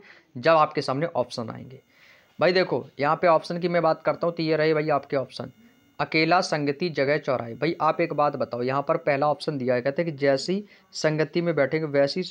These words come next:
जो संगति होती है ना, जैसी संगति में बैठे तैसो ही फल दीन। उस पंक्ति का अर्थ आपसे पूछा गया था कि मनुष्य जिस, किस में बैठता है, संगति की बात हो रही है ना।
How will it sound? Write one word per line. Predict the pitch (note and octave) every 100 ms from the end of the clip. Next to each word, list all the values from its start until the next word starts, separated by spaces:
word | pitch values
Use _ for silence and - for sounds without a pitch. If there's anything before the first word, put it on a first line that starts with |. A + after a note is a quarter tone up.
| - D3+
जो |
संगति | D3 C#3+ C3+ C#3 F3+
होती | D3+ C3+ C3+
है |
ना, | D3+ D3 - - - _
जैसी | D3 D3 F3+
संगति | E3+ E3+ E3
में | F3+
बैठे | D#3+ D#3 F#3
तैसो | - E3+ G3
ही |
फल | F#3+ E3+
दीन। | E3 E3
उस | - D#3 D#3
पंक्ति | - D#3+ D#3 D#3
का | E3 D3
अर्थ | D#3 D#3
आपसे | D3 -
पूछा | D#3+ D3 C#3+
गया | C#3 C3+
था | D#3 F3+ - - _
कि | F3+
मनुष्य | D#3+ E3 G#3+ A3
जिस, | D#3 B2+ F#3 - - _ _ -
किस | D#3+
में | G3 D#3+
बैठता | A#2+ A#2 -
है, |
संगति | B2 C#3+ D3+ D#3 F3+
की | F#3
बात | F3 E3+ E3+
हो |
रही | E3+ F#3+
है | D3
ना। | A2+